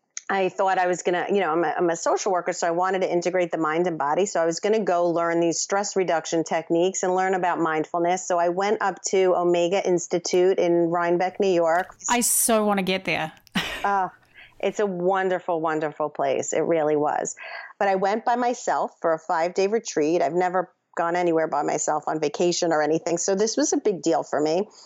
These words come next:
Speaker 1: And I was going to write down all of the great techniques I was gonna get and bring back to my clients and help them with stress and,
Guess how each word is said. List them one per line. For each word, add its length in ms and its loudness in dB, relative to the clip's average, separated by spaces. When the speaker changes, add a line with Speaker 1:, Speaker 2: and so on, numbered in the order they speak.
Speaker 1:
And 140 0
I 160 0
was 160 0
going 440 0
to 300 4
write 320 0
down 540 0
all 420 2
of 220 -2
the 420 4
great 240 0
techniques 580 0
I 80 2
was 180 0
gonna 220 0
get 340 2
and 160 0
bring 260 0
back 320 -2
to 40 -2
my 120 0
clients 760 0
and 200 0
help 280 -4
them 180 0
with 120 -2
stress 680 0
and, 260 2